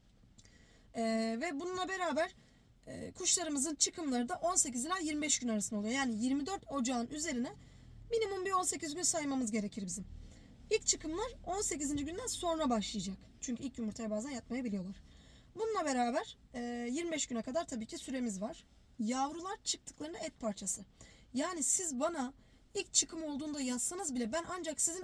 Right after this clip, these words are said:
adınızı alıp size geri dönüş sağlayabilirim. Çünkü yavru tüylenmemiş olur. Tüylenmeyen yavru arasında seçim yapabilmemiz ve cinsiyet belirleyebilmemiz mümkün değil maalesef.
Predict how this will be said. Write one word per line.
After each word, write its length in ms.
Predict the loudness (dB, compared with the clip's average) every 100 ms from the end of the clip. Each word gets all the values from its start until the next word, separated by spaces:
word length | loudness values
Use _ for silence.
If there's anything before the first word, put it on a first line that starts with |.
| -2
adınızı 380 | -2 0 0 0
alıp 180 | 2
size 200 | 2 2
geri 280 | 0 0 0
dönüş 200 | 2 2
sağlayabilirim. 720 | 2 2 2 0 -2 -4 -4 -6
Çünkü 300 | -6 0 0
yavru 340 | 0 -2 -4
tüylenmemiş 720 | -6 -2 0 2 2 0 0
olur. 260 | -2 -4 -6 -14 -20 -20 -8
Tüylenmeyen 520 | -2 0 0 0 0 0
yavru 320 | 0 -2 -2
arasında 360 | 0 2 2
seçim 400 | 2 2 0 -2
yapabilmemiz 640 | -4 -4 -2 0 0 0 0
ve 80 |
cinsiyet 380 | 0 0 0 -2
belirleyebilmemiz 760 | -2 0 0 0 0 0 -2 -2
mümkün 500 | -2 -4 -4 -2 0
değil 200 | 2 2
maalesef. 440 | 0 -2 -4